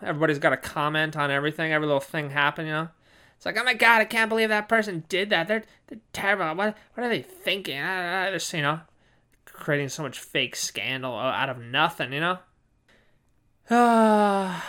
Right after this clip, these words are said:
you know, it's like, like, Roseanne's show just got canceled, right? You know, 'cause she, uh, you know, she made a,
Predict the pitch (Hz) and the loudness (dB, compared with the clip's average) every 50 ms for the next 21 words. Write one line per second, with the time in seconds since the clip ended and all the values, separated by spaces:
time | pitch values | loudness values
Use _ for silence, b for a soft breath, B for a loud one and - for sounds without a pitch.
0 | B B B B B B - 202 185 175 196 175 156 156 190 - - - - - | B B B B B B -2 0 0 2 4 2 2 2 -4 -8 -8 -12 -12 -12
1 | - - - 156 139 156 175 196 196 156 160 160 160 139 151 160 170 160 151 147 | -10 -2 0 0 0 0 -2 -4 0 4 6 6 6 6 4 4 4 4 2 2
2 | 147 - - 165 156 156 156 147 - - 147 127 - - - 165 165 160 160 156 | 0 -4 -2 0 -2 -2 -2 -4 -2 -2 -2 -2 -2 -8 -8 -4 -4 -4 -4 -4
3 | - 143 131 135 143 156 165 165 165 165 165 - 160 139 - - - 180 165 156 | -6 -4 0 2 2 2 2 0 -2 -2 -2 -4 -4 -4 -4 -6 -6 -2 -2 0
4 | 151 147 143 139 135 135 131 131 123 - - 147 139 123 123 - - _ _ _ | 2 2 4 4 4 2 2 2 0 -2 -4 -8 -10 -10 -10 -12 -14 _ _ _
5 | _ _ _ _ - - - 175 165 151 151 143 131 - | _ _ _ _ -18 -12 -8 -2 -2 0 2 0 0 -2